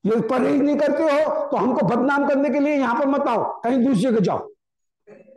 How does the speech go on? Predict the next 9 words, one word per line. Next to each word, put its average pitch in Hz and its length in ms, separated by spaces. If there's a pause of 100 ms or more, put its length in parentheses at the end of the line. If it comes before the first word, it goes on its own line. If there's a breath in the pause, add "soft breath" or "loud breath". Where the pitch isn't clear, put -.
(160)
हमारे 262 300
क्लिनिक 285 560
में 294 80
आने 269 260
की 294 240
तुमको 269 460
जरूरत 220 400
नहीं 165 240
है, - 80